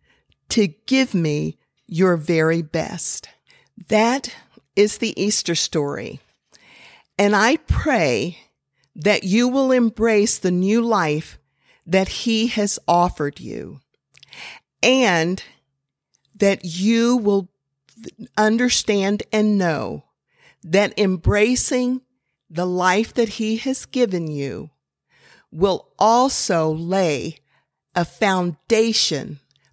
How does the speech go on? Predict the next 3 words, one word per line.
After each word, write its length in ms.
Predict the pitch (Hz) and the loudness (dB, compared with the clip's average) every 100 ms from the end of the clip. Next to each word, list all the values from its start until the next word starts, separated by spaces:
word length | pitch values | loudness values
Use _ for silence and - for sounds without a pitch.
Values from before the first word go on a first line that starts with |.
| - | -8
beyond 680 | 190 190 185 175 170 170 - _ _ _ _ _ _ _ | -4 0 0 2 0 -2 -8 _ _ _ _ _ _ _
any 460 | 226 233 226 233 214 - _ _ _ | 2 2 2 0 -4 -12 _ _ _
imaginable 1120 | 185 185 190 185 180 - 156 143 - - - | 0 2 2 2 0 -2 -8 -10 -12 -14 -16